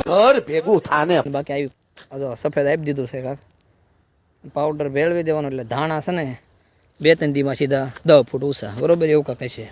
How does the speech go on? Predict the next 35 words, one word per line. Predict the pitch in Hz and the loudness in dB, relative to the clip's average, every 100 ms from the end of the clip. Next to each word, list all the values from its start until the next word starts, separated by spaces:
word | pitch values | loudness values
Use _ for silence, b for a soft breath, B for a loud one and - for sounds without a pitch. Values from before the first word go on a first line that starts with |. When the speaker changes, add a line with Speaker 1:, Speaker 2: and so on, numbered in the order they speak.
| - | -10
Speaker 2:
ફટાફટ. | 123 110 107 | -8 -8 -10
હા, | 110 - - 127 113 B B - | -12 -16 -12 -10 -10 B B 2
ભેળવવાના | 151 185 185 185 | 6 8 6 4
બાકી | 175 196 190 | 4 2 2
છે | 160 | -2
ભાઈબંધો, | 139 160 156 139 | 0 0 0 -2
પણ | 131 | -2
છે | 127 | 2
ને | 160 | 4
આપણે | 156 165 | 4 6
હજી | 151 135 | 4 4
ભેળવા | 123 139 135 123 | 2 2 2 0
નથી, | 127 - | -4 -6
બરોબર? | 120 143 147 143 B B B B B B - - - - - 180 | -6 -2 -2 -4 B B B B B B -14 -18 -14 -14 -6 -2
કારણ | 170 190 | 0 2
કે | 196 | 2
કોઈ | 202 | 2
દી | 208 | 2
વાવ્યું | 160 208 202 | 4 4 2
જ | 208 | -2
નથી | 220 | -4
તો | 202 | -4
ખબર | 175 208 220 | -2 4 6
એ | |
શું | 202 208 | 6 6
પડવાની, | 185 151 135 | 6 4 4
બરોબર | 131 170 185 | 0 -2 -2
ને? | 175 147 | -4 -4
કે | 147 | -2
શું | 139 147 | -2 0
કરવો | 147 139 127 | 0 0 -2
છે | 123 | -6
ને | |
શું | 117 123 | -8 -8
તે. | 123 127 | -8 -10